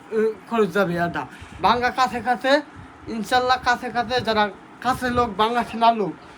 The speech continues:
কাছে কাছে ধরুন পঞ্চাশটা খরচ হবে, ওই জায়গা আ-, আসবে। আর দূরে দূরে যান, পঞ্চাশ, এ, এক হাজার, দুই হাজারটা খরচে যাবে। ভাই কাছে কাছে উনি আগেরটা দোয়ান করে,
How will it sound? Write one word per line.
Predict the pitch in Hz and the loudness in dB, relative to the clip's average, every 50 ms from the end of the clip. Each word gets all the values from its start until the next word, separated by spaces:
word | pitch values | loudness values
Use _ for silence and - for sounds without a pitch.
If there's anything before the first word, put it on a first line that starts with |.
| - - - - - - - | -20 -20 -20 -20 -20 -12 -2
কাছে | - 214 247 220 247 | 0 0 0 0 0
কাছে | 220 254 262 262 254 | -2 0 0 0 0
ধরুন | 247 269 262 233 208 | 0 -2 -4 -4 -2
পঞ্চাশটা | 254 269 269 262 226 208 - 247 233 | -2 -2 -2 -2 -6 -4 -4 -4 -4
খরচ | 226 - 226 214 202 185 - - - - - - - - - | -2 -2 0 0 0 -2 -4 -10 -18 -20 -20 -20 -18 -6 -4
হবে, | 220 214 220 240 233 226 - - - - - - - - | -2 0 0 0 -2 -2 -6 -12 -20 -20 -20 -20 -14 -10
ওই | 208 185 | -8 -4
জায়গা | 202 196 220 | 0 0 0
আ-, | 202 196 208 220 208 - | 0 0 -2 -2 -2 -4
আসবে। | 202 196 - - 185 | -6 -6 -2 0 0
আর | 175 170 | 0 0
দূরে | 165 220 254 269 277 262 | 0 -2 -2 -2 -2 -2
দূরে | 220 277 269 262 | -2 -2 -2 2
যান, | 226 254 233 214 208 208 202 190 - - | 4 4 4 4 0 -6 -12 -12 -12 -2
পঞ্চাশ, | - 226 233 233 233 226 220 - - - - - - - - - | -2 -2 0 0 -2 -4 -6 -8 -12 -18 -18 -20 -20 -20 -14 -6
এ, | - 190 196 196 196 196 190 185 - - - - - - - | -4 -2 0 0 0 -2 -2 -6 -10 -14 -16 -16 -14 -8 -4
এক | 208 226 226 233 | -4 -2 0 0
হাজার, | 233 208 220 214 196 | 0 2 2 0 0
দুই | 190 233 233 | 0 0 0
হাজারটা | 220 214 214 185 196 | 2 0 0 -2 -4
খরচে | 190 - 214 202 202 185 185 185 | -4 -2 -2 -2 -2 -2 -4 -2
যাবে। | 170 185 175 160 147 139 - - - - - - | 0 0 0 0 -2 -6 -8 -10 -12 -12 -4 0
ভাই | 175 185 185 - - | 0 2 2 0 0
কাছে | 208 208 214 208 226 | -2 -2 -2 -2 -2
কাছে | 262 262 220 - 233 262 277 269 - - - - - | -2 -2 -2 0 0 0 0 -2 -4 -10 -10 -8 -6
উনি | 180 202 214 226 226 226 220 220 - - - - | -4 -2 -2 0 0 -2 -2 -4 -8 -10 -2 2
আগেরটা | 190 240 240 262 269 262 - 240 254 247 247 | 2 2 2 0 -4 -6 0 2 4 4 4
দোয়ান | 233 202 247 247 240 233 | 4 4 2 2 2 2
করে, | 233 254 247 247 262 | 0 0 2 2 2